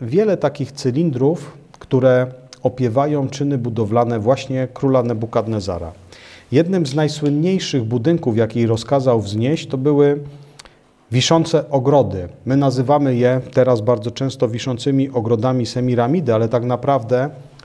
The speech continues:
były to ogrody, które Nebukadnezar rozkazał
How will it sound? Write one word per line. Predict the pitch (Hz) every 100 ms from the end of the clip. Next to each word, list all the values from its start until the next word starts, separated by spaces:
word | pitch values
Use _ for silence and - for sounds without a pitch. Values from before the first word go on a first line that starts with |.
| - _ -
były | 127 143
to | 139 139
ogrody, | 135 135 143 147
które | - 131 123 123 123 - -
Nebukadnezar | 120 117 - 120 127 131 135 120
rozkazał | 123 - - 131 127 127